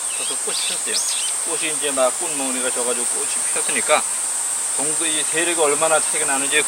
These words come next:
그런 것들을 한번 보여드릴 테니까 한번, 한번 보십시오. 자, 이제 보시면 전반적으로, 어, 세력 차이가 상당합니다. 이게 어느 정도냐면 보시면 이제 이 아래쪽으로 내려가 보면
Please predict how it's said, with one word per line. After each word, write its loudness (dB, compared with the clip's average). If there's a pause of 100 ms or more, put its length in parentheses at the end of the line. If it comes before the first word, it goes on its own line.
그런 4
것들을 0
한번 2
보여드릴 0
테니까 0
한번, 0 (300)
한번 0 (140)
보십시오. 0 (1700)
자, 0
이제 -2
보시면 0
전반적으로, 2 (560)
어, -2
세력 2
차이가 -2
상당합니다. -2
이게 -6
어느 0
정도냐면 0
보시면 -2
이제 -4
이 0
아래쪽으로 2
내려가 4
보면 0